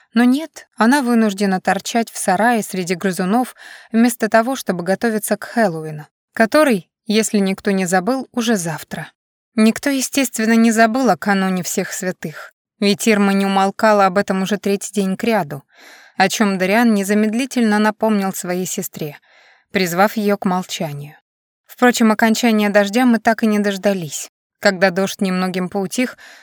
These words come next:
Дариан предложил добраться до поместья бегом, на что Ирма с задором согласилась. Уже направляясь в сторону поместья, я с опаской ступала по размытому двору,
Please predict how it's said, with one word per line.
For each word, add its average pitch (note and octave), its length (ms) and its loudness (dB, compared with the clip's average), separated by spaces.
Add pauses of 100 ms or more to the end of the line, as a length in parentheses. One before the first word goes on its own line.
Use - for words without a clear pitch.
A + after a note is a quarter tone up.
(100)
Дариан B3+ 400 2
предложил G#3 480 0
добраться G#3 500 2
до F#3 120 -2
поместья G3 500 -2
бегом, E3+ 520 -4 (420)
на G3+ 120 2
что - 200 0
Ирма G#3+ 460 2
с - 20 -10
задором G3 480 2
согласилась. F#3 960 -6 (440)
Уже A3+ 200 2
направляясь G#3+ 640 2
в - 40 -6
сторону G3+ 400 0
поместья, G#3+ 560 0
я G3 220 -2
с - 80 -2
опаской A#3 480 0
ступала A#3 460 0
по G#3+ 140 0
размытому G#3 580 0
двору, F#3+ 400 -2